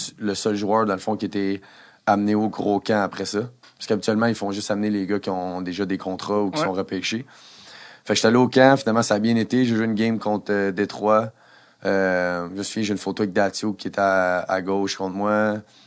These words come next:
Speaker 1: Euh, Zetterberg qui jouait, pis tout ça. Fait que j'ai, j'ai trouvé ça vraiment nice comme expérience. Puis après ça, ben, ils m'ont donné un contrat de trois ans. Fait que, tu sais, des fois, dans la vie,
Speaker 2: Ça, c'était l'été
Speaker 1: toute
Speaker 2: d'été.
Speaker 1: la même été.
Speaker 2: Fait que ça, c'est de déception à avoir un contrat dans le même
Speaker 1: Ouais,
Speaker 2: été.
Speaker 1: ouais.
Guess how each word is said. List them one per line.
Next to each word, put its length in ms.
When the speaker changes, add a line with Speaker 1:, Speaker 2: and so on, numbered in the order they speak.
Speaker 1:
Euh, 180
Zetterberg 540
qui 100
jouait, 200
pis 140
tout 60
ça. 120
Fait 180
que 40
j'ai, 220
j'ai 180
trouvé 180
ça 140
vraiment 340
nice 100
comme 160
expérience. 520
Puis 160
après 180
ça, 160
ben, 100
ils 100
m'ont 140
donné 160
un 80
contrat 440
de 40
trois 380
ans. 100
Fait 180
que, 40
tu 60
sais, 120
des 80
fois, 140
dans 140
la 60
vie, 280
Speaker 2:
Ça, 140
c'était 220
l'été 520
Speaker 1:
toute 100
Speaker 2:
d'été. 120
Speaker 1:
la 80
même 160
été. 240
Speaker 2:
Fait 200
que 60
ça, 80
c'est 480
de 180
déception 720
à 60
avoir 340
un 60
contrat 340
dans 120
le 60
même 100
Speaker 1:
Ouais, 120
Speaker 2:
été. 180
Speaker 1:
ouais. 140